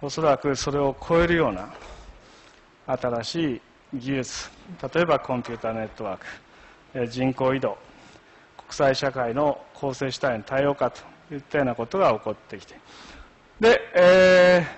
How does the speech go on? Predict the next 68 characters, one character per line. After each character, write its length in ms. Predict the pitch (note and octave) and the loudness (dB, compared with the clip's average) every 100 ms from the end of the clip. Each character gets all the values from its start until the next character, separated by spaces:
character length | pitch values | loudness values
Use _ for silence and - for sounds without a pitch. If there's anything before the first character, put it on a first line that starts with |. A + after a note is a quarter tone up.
| - - | -20 -2
ー、 0 | |
こ 80 | G#3 | 2
こ 60 | G3+ | 4
で 100 | G#3 | 6
の 140 | E3+ | 4
講 200 | E3+ D#3+ | 4 2
義、 240 | C3+ A#2+ - - - - | 0 -4 -8 -20 -20 -12
え 80 | C#3+ | -8
ー、 40 | |
十 220 | C#3 E3 | -2 0
一 200 | D#3+ E3+ | 0 0
の 220 | D#3 C#3+ - - - - - - - - | 2 2 0 -10 -20 -20 -20 -20 -20 -6
委 60 | D3 | 0
員 80 | C#3 | 0
の 100 | B2 | -2
方 240 | C#3+ D#3 | -2 0
々、 340 | C#3+ C3+ G#2+ - - _ _ - A#2+ - - _ | 2 0 -4 -12 -20 _ _ -18 -16 -16 -20 _
講 120 | - | 0
義 200 | D3+ C#3+ | 2 2
で、 260 | B2+ C3 C3+ | 2 2 2
あ 160 | C3+ A#2+ | -4 -6
の、 180 | B2 B2 | -6 -4
い 80 | C#3 | -2
ろ 140 | D#3+ | 2
ん 40 | |
な 120 | G3+ G3+ | 2 4
分 200 | G#3+ F3+ | 4 4
野 140 | B2+ | 2
で、 180 | G#2 F#2 - - - - - - | 0 -12 -20 -20 -20 -20 -16 -6
え 60 | C3+ | -2
ー、 60 | C3 | 0
グ 100 | C#3 | 2
ロ 100 | C#3 | 4
ー 20 | |
バ 160 | C#3+ | 4
ラ 40 | C#3+ | 4
イ 40 | |
ゼ 120 | C3+ C#3+ | 2 -2
ー 40 | |
シ 100 | C3 | -2
ョ 40 | |
ン 20 | A2+ | -8
が 80 | |
進 300 | G#2 D3+ D#3+ | -6 -4 -2
ん 60 | D#3+ | 2
で 80 | D#3 | 0
い 20 | |
る 60 | C3+ | -2
と 120 | - - - | -8 -20 -12
い 100 | D3+ | -6
う 80 | C#3+ | -4
こ 100 | D3 | -2
と 120 | F3+ | 2
は、 240 | F3 B2 - - - - - | 4 2 -2 -20 -20 -20 -8
あ 260 | B2+ B2+ | -4 -2
ー、 40 | B2+ | -2
強 300 | - D#3 C#3 | 0 0 0
く 160 | A#2+ | -4
感 340 | - C#3 C#3 C3 | -8 -2 0 0
じ 100 | C3 | 0
ら 160 | B2+ | 2
れ 80 | B2 | 2
た 160 | A#2+ - | 2 0
と 100 | C3+ | -2
思 140 | A2+ | -4
い 60 | G#2+ | -8
ま 100 | G#2 | -10
す。 160 | - | -16